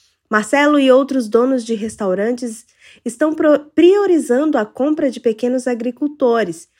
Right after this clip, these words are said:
e também arrecadando recursos para auxiliar aqueles que perderam toda a produção. Com estradas bloqueadas,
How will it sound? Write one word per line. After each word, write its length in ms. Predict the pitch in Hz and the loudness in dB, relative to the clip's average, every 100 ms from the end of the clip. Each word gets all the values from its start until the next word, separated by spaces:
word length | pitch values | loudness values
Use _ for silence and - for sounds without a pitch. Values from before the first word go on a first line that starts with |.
| _ _ _ - | _ _ _ -8
e 80 | |
também 380 | - 494 359 220 | -4 0 2 2
arrecadando 640 | 220 214 214 208 190 196 196 | 0 -2 -4 -4 -2 -2 -2
recursos 720 | 196 269 - 302 349 - 359 | -4 -6 -2 0 0 -4 -12
para 260 | - 247 214 | -6 -4 -2
auxiliar 640 | 254 - 247 196 208 - - | -4 -6 -4 -2 -4 -8 -14
aqueles 480 | 214 220 196 190 | -8 -4 -4 -6
que 80 | - | -12
perderam 580 | 214 202 185 190 190 202 - - | -8 -6 -4 -4 -4 -8 -10 -2
toda 300 | 240 247 202 | 0 2 -2
a 60 | |
produção. 680 | 180 175 165 160 - 151 131 _ _ _ - - - - _ | -6 -8 -8 -8 -10 -14 -16 _ _ _ -20 -20 -20 -20 _
Com 280 | - 254 254 | 2 4 4
estradas 600 | 247 247 240 240 226 220 | 2 0 0 2 0 -2
bloqueadas, 960 | 190 196 240 247 262 220 208 202 208 | -2 0 -2 -2 0 2 0 -2 -6